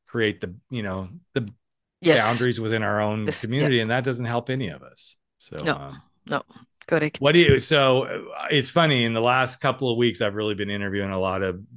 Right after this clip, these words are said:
Speaker 1: you know,
Speaker 2: Mm-hmm.
Speaker 1: lesbian, queer women on the podcast for different things. I've had filmmakers. I had a, a filmmaker who recently, uh, or actually, it's, it's going to launch Valentine's Day,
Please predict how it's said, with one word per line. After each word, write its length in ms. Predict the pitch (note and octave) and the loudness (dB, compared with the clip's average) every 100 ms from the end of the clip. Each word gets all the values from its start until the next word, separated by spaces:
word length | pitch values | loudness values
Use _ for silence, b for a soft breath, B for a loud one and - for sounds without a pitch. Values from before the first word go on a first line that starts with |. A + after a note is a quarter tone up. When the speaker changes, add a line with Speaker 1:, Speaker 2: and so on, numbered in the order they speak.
| - - | -14 -6
Speaker 1:
you 100 | G2+ | -4
know, 300 | F2+ F2+ - _ | -4 -8 -14 _
Speaker 2:
Mm-hmm. 400 | C3 C3 E3 G3+ | -6 -4 -4 0
Speaker 1:
lesbian, 600 | B2 C#3+ E3 D3 D#3 C#3+ C3 | 4 4 4 4 4 2 -2
queer 800 | - B2+ C3 C3 B2+ B2 A#2+ - b b _ | -2 2 4 6 6 4 0 -6 b b _
women 340 | G#2+ D3+ F#3+ | 2 6 6
on 160 | C#3+ B2+ | 4 4
the 100 | A#2 | 2
podcast 560 | A2 C#3+ D3+ B2+ A#2 - | 2 2 2 2 0 0
for 80 | A2+ | -6
different 280 | G#2+ G#2 F#2 | -6 -8 -8
things. 180 | F#2 D#2+ | -8 -8
I've 140 | D#2+ | -8
had 180 | F2 - | -8 0
filmmakers. 640 | E3+ E3 D#3 D3 C#3 C3 | 4 6 6 4 2 0
I 100 | A2 | 0
had 180 | G2+ G2 | 0 0
a, 440 | F#2+ F#2+ F#2+ F#2+ F#2+ | 0 -2 -2 -2 -2
a 40 | |
filmmaker 580 | C3+ B2 A#2+ G#2+ A#2 G#2+ | -2 -2 0 -2 -4 -4
who 80 | G#2 | -2
recently, 760 | G#2+ G#2 A2+ F#2+ G2 F#2+ F2+ b b b b _ - | -2 -4 -6 -6 -2 -2 -4 b b b b _ -2
uh, 80 | G#2+ | 0
or 140 | G2 | 2
actually, 560 | G#2 B2 - G#2+ G2+ - - | 4 2 2 0 -2 -6 -10
it's, 260 | G2+ - | -10 -8
it's 200 | G#2+ A2 | -6 -4
going 220 | A#2+ A2+ | -2 -2
to 160 | F#2 A#2+ | 0 2
launch 500 | B2+ D#3 A2+ - - - _ - | 6 4 4 -2 -8 -12 _ -2
Valentine's 560 | C#3 E3+ A2+ F#2+ F2 | 2 2 2 -4 -6
Day, 360 | - D#2 F2+ G2 | -10 -8 -8 -8